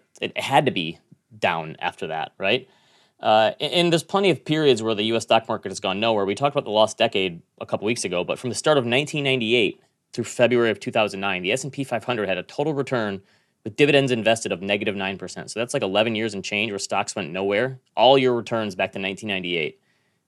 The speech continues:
were gone, right? That's pretty recent. The total return for the M S C I Emerging Markets Index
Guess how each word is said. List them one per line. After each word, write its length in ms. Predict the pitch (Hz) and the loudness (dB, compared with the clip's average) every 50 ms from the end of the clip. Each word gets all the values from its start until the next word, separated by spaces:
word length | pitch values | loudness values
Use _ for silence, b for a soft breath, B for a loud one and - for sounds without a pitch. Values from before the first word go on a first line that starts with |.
| _ _ - | _ _ -6
were 100 | 101 92 | -4 -4
gone, 400 | 90 - 92 90 76 62 - - _ _ _ _ _ _ _ _ _ - | -2 -2 -2 -2 -2 -6 -10 -16 _ _ _ _ _ _ _ _ _ -4
right? 220 | - 110 113 - b b b b b b | -2 -2 -2 -2 b b b b b b
That's 120 | - 120 - | -12 -12 -4
pretty 180 | - 151 127 | 0 2 4
recent. 320 | 117 120 110 98 85 - - | 4 4 2 0 -4 -6 -4
The 100 | 110 104 | -4 -4
total 300 | - - - 156 165 165 | -2 0 2 2 2 4
return 340 | 151 139 123 139 139 139 131 | 2 2 2 2 0 0 0
for 80 | - | 0
the 140 | 110 - - | -2 0 0
M 100 | 120 135 | 0 0
S 120 | 139 135 | -2 -2
C 140 | - 131 127 | -2 0 4
I 120 | 120 117 117 | 4 4 4
Emerging 340 | 113 110 120 123 117 120 | 2 2 -2 -2 -2 0
Markets 300 | 117 117 120 - 110 - | 0 0 0 -2 -4 -8
Index 400 | 117 117 117 123 120 - - - | -6 -2 -2 -2 -2 -2 -8 -10